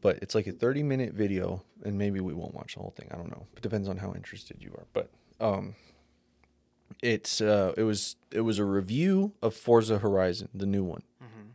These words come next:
Speaker 1: And he was saying basically how it's a really good game, but it's not perfect. And it's not as perfect as we think it is. He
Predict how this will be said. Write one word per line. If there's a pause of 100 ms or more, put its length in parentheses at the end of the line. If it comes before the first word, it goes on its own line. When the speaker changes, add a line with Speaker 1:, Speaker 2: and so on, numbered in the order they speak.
(120)
Speaker 1:
And
he
was
saying
basically
how (500)
it's
a
really
good
game, (280)
but
it's
not
perfect. (360)
And
it's
not
as
perfect
as
we
think
it
is. (760)
He